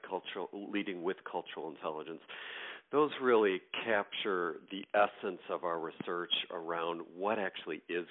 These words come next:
cultural intelligence. Is this just a buzzword for cultural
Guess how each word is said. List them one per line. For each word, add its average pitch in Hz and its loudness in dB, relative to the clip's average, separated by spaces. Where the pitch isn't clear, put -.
cultural 78 -6
intelligence. 71 -8
Is 85 -16
this 95 -8
just - -6
a 98 -4
buzzword 82 0
for 87 -4
cultural - -6